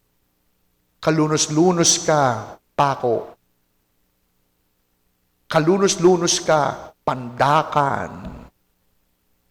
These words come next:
Kaawa-awa ka naman, Gomez. Kalunos-lunos ka naman, Burgos." Sana wag sabihin to sa atin ni Jesus.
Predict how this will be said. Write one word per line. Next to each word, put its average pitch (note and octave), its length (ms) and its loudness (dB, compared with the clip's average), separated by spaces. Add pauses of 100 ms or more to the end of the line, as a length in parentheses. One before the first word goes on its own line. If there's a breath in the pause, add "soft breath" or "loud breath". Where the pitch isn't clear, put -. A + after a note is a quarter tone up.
(140)
Kaawa-awa F#3 800 4
ka E3+ 160 0
naman, E3 400 -2
Gomez. C#3+ 880 0 (1800)
Kalunos-lunos G#3+ 880 0
ka G3+ 160 2
naman, G3 400 0
Burgos." C#3 1120 0 (880)
Sana G3 400 -2
wag D#3 160 -6
sabihin C#3 400 -4
to C3+ 160 -10
sa C3+ 160 -4
atin C3 160 -4
ni A#2+ 160 -4
Jesus. - 560 -8